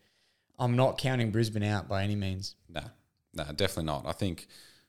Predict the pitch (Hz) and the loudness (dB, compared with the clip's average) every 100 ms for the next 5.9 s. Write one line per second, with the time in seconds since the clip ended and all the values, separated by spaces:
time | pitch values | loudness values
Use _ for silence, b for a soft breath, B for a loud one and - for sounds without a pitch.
0 | B 113 92 85 101 90 80 95 - 76 | B -2 0 0 0 0 0 0 0 -2
1 | 87 85 90 135 127 95 85 80 87 82 | 0 0 0 -2 -2 -2 -2 -2 -2 -2
2 | - 80 76 80 87 87 82 85 82 78 | -2 -4 -2 -2 -2 -2 -4 -2 -2 -2
3 | 82 85 80 82 80 80 78 - 82 80 | -6 -6 -4 -2 0 -2 -2 -4 -4 -4
4 | - 73 76 80 80 82 78 - 78 78 | -8 -8 -8 -6 -4 -4 -4 -4 -2 -2
5 | 85 87 80 82 80 - 82 - | -2 -6 -6 -6 -6 -4 -2 -2